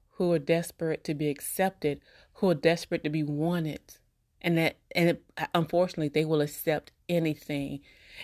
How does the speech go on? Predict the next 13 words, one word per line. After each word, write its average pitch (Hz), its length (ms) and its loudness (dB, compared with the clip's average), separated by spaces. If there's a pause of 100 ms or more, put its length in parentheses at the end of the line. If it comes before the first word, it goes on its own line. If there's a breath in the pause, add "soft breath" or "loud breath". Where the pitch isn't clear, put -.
(120)
And 170 160 4
they 202 80 8
don't 254 140 6
see 277 180 0
it 302 60 4
as - 180 0
anything 233 480 2
until 185 220 -2
they're 175 160 2
late 180 320 2
into 190 380 2
that 165 280 2
thing. 131 320 -10